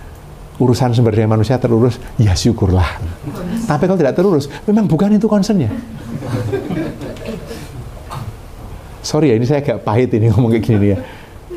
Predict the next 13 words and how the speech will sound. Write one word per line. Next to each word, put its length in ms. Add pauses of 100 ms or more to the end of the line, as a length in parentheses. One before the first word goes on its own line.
(140)
Karena 320 (400)
saya 200
masih 240
ingat 80
persis 200
waktu 200
saya 80
di 80
K 120
S 160
P 120
itu 80
kan, 120